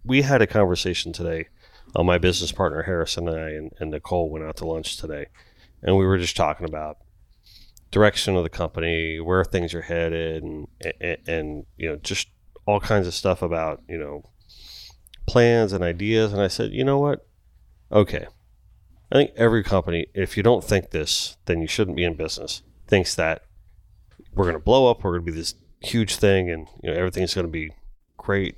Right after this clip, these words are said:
And I said, "You know what?" And then they started talking about global things and international things. And I was like, Listen,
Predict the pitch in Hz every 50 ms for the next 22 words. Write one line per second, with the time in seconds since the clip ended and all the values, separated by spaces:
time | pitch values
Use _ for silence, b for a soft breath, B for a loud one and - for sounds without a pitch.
0 | - 92 95 90 85 - - - 92 90 101 110 117 120 120 104 - - _ _
1 | _ - - - - - - - - _ 90 90 92 95 101 101 98 92 - -
2 | 95 87 85 80 - 90 87 - - 175 - 80 78 76 73 - _ _ b b
3 | b b b b b b _ - - 92 90 78 78 76 - 76 73 78 - 82
4 | - - - 85 87 - 160 156 160 160 - - 156 156 - - 160 160 156 156
5 | - - - 156 - - _ _ _ _ _ _ B B B B B B B B
6 | B B B B B _ _ - - - - _ _ _ - - 110 104 120 107
7 | - 139 131 - - 82 71 78